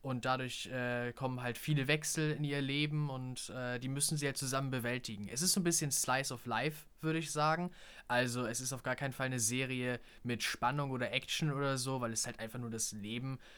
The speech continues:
äh, von, ja, zwei älteren Herren beschreibt. Aber es, es kommen viele Sachen hinzu, durch die Beziehung mit deren Töchtern, äh, durch, ja, verschiedene Probleme einfach im Alltag, f-, äh, weil sie nun mal schon ältere Leute sind, auf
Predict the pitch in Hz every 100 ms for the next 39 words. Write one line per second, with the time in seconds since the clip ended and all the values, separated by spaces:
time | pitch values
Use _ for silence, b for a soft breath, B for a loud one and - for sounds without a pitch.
0 | B - 120 113 110 - 113 110 113 101
1 | - 110 107 117 127 117 113 123 131 127
2 | B B 123 - - 113 127 - B B
3 | - 127 127 127 127 127 123 127 - 127
4 | - 147 139 - 156 156 147 127 120 123
5 | 143 127 123 - 123 117 113 - 123 117
6 | - 131 131 127 117 120 120 - - 139
7 | - 131 123 123 117 113 113 113 110 B
8 | B B 123 120 - - - - 131 131
9 | - 113 156 160 151 139 123 139 147 135
10 | 131 127 127 120 131 147 147 135 135 -
11 | - 113 117 117 117 117 - 113 110 113
12 | 101 113 107 107 117 113 113 117 117 123
13 | 117 120 117 - - - -